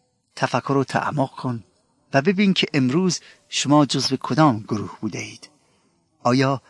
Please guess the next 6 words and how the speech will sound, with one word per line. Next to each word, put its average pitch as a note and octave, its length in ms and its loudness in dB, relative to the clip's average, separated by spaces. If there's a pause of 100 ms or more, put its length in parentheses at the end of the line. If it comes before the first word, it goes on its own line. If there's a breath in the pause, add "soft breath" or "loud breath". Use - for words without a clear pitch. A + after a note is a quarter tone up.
(120)
خدا F#3 480 4
از F3+ 120 2
شما E3 400 4
برای D#3+ 540 2 (280 soft breath)
محبت C#3+ 460 0
کردن، C3+ 500 -2